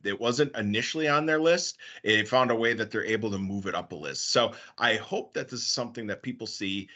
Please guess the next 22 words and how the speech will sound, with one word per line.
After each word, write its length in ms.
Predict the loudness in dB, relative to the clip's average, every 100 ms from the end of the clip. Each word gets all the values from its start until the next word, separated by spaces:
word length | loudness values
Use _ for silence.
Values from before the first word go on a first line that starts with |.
| _ 0
take 220 | 0 2
a 40 |
look 280 | 0 0 2
at, 320 | 2 2 -2 -4
and 180 | -4 0
get 100 | -2
a 60 |
feel 320 | -4 -2 -2 -2
for 180 | -2
how 220 | -4 -2 0
they're 220 | 0 0
addressing 500 | 0 -2 -2 -6 -6
or 140 | -8
how 180 | -4 -2
they're 160 | 0 -2
thinking 380 | -2 -4 -4 -6
about 260 | -4 -6
their 120 | -6
parking 440 | -8 -4 -4 -4 -6
solutions 540 | -6 -6 -8 -8 -8
going 340 | -6 -6 -6 -8
forward. 460 | -8 -8 -8 -12